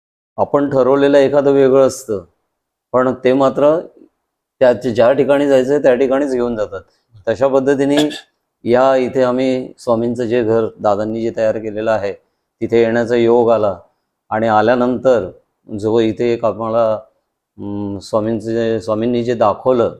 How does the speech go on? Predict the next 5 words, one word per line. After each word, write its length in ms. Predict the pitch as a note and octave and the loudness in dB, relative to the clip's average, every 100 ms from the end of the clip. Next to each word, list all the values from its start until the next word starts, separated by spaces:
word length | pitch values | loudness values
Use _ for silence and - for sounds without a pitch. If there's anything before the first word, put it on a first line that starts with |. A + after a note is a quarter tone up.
| _ - | _ -8
या 120 | G#2+ | -4
ठिकाणी 420 | G2+ G2+ G#2 G2 F2+ _ _ _ - | -4 -4 -6 -6 -12 _ _ _ -12
की 60 | A2+ | -10
त्यांचं 300 | A2+ A2 C3 C3+ | -6 -4 -2 -2
अस्तित्व 500 | B2+ - C3+ C3 | -4 -4 -2 -2